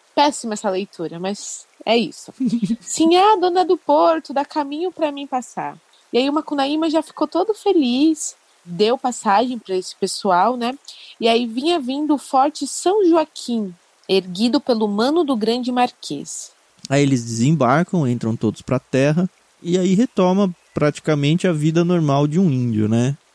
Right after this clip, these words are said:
Speaker 2: O Macunaíma,
Speaker 1: Isso.
Speaker 2: ele dá uma encostada na vida aqui. Parece que ele tá meio de bode, meio cansado, eu não sei.
Speaker 1: É,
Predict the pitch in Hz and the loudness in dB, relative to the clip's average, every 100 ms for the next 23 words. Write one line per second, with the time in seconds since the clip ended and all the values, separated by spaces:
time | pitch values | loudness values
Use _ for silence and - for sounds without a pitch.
0 | - 123 135 143 226 156 160 208 240 202 | -8 -2 0 2 4 4 4 4 2 2
1 | 180 208 233 240 262 262 - 156 147 139 | 2 2 0 0 0 -2 0 2 2 2
2 | 135 120 123 120 - - 170 - 233 226 | 0 0 0 0 -2 -2 -4 -2 -4 -2
3 | 220 214 170 135 120 110 110 143 139 117 | 0 2 2 -2 -6 0 2 2 0 -2
4 | 117 127 - 117 - - 104 110 131 123 | -2 -2 -2 -4 -4 -4 -2 0 0 0
5 | 151 143 - 104 - _ _ - 381 214 | 0 -4 -6 -8 -10 _ _ -2 0 0